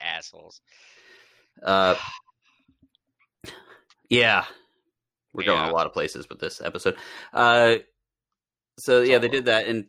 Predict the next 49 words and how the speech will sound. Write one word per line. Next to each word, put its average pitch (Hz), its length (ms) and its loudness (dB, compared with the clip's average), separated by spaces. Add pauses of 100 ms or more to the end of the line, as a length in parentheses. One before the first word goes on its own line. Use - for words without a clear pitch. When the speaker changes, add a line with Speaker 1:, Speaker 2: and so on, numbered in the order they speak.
Speaker 2:
the 123 140 -4
comic 147 340 -2
guy, 98 320 -4 (240)
uh, 95 240 -6 (220)
it, 117 140 -8
you 117 80 -4
know, 113 60 0
you're 113 140 0
like, 104 280 2
"Man, 151 320 -6
that 113 120 -4
is 101 100 -8
so - 160 -8
stereotypical," 117 840 0
and 117 100 -12
that's 135 140 -14
exactly 90 640 -8
like 82 220 -2
every 69 240 -12
comic 50 300 -14
guy 50 140 -8
I 50 160 -8
ever 87 280 -14
met. - 160 -18
Speaker 1:
It 135 240 -8
really 107 200 -4
Speaker 2:
Nah, 85 100 0
Speaker 1:
is. 110 340 -6 (220)
Speaker 2:
not 139 140 2
really 120 200 6
everyone, 92 420 0
but 98 160 -6
actually 95 340 -2
the 82 60 -14
comic 87 260 -6
guy 80 200 -6
that 80 160 -10 (320)
runs 82 260 -8
a 78 40 -14
store - 200 -12
near 73 160 -10
me 73 160 -10
is 78 100 -10
actually 76 300 -10
very 55 260 -4
cool. - 240 -8 (680)
Epic 120 200 -2
Comics, 127 340 -2 (340)
woohoo! 359 300 2